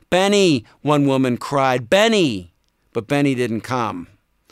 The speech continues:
Miller couldn't believe it had followed them here to Laura's house,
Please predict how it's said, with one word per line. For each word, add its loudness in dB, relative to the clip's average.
Miller 2
couldn't 0
believe 0
it -4
had -8
followed -2
them -4
here -4
to -6
Laura's -2
house, -4